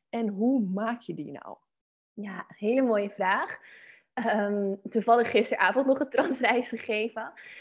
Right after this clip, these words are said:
Speaker 2: Ja, ho-, wat is een transreis? Een transreis is een reis die je maakt met jouw ziel.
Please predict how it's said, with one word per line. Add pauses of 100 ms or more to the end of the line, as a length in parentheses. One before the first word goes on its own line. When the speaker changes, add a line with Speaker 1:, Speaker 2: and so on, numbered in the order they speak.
(340)
Speaker 2:
Ja,
ho-,
wat
is
een
transreis?
Een
transreis
is
een
reis
die
je
maakt
met
jouw
ziel.